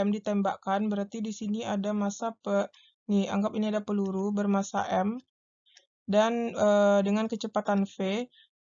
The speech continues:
mengenai balok serta bersarang di dalamnya, berarti masuk ke dalam sini ya. Masuk. Jadi kan ini nanti tertekan nih kan. Balok, baloknya geser ke sini kan. Nah, ini pelurunya masuk ke dalam.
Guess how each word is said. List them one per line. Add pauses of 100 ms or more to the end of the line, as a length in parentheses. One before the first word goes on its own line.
(140)
mengenai
balok
serta
bersarang
di
dalamnya,
berarti
masuk
ke
dalam
sini
ya. (720)
Masuk.
Jadi
kan
ini
nanti (320)
tertekan
nih
kan. (800)
Balok,
baloknya
geser
ke
sini
kan.
Nah,
ini
pelurunya
masuk
ke
dalam.